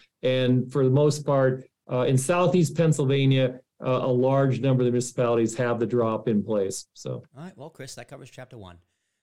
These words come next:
Speaker 2: All right. <laughs>
Speaker 1: <laughs>
Speaker 2: Glad, glad we got through that one. All right. So strategies. So we got strategies for new cops, cops of ten to twelve years, and, uh, cops approaching, reti-, approaching retirement. So strategy for new cops.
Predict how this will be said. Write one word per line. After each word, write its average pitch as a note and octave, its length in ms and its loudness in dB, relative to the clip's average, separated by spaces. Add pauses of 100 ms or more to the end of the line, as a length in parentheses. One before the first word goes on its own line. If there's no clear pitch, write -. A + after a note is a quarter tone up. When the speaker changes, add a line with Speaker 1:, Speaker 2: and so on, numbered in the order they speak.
Speaker 2:
All E3 120 0
right. F#3 260 0 (200)
<laughs> G3 240 -2
Speaker 1:
<laughs> - 0 -
Speaker 2:
Glad, F#3 300 -6
glad B3 260 0
we C#4+ 60 -10
got C4+ 200 -8
through A#3+ 140 -14
that E3+ 240 -10
one. A#2 200 -16 (280)
All A#3+ 80 -4
right. D#3+ 260 -2
So G#3+ 280 -6 (200)
strategies. D3 720 -8
So - 100 -20
we G#3 60 -10
got G3 140 -6
strategies A#3+ 640 -12
for F#3+ 460 -8
new G3 180 -10
cops, G3+ 520 -14
cops F#3 320 -10
of D#3 60 -18
ten F#3 120 -18
to F#3 60 -16
twelve F3 320 -12
years, F3 520 -10 (360)
and, D#3 480 -10
uh, D3+ 180 -10 (120)
cops - 340 -10
approaching, D#3+ 540 -14
reti-, D#3+ 240 -20
approaching D3 400 -14
retirement. D#3 480 -14 (220)
So G#3+ 400 -4 (1300)
strategy E4+ 320 2
for B3+ 100 -12
new G#3 120 -6
cops. - 580 -12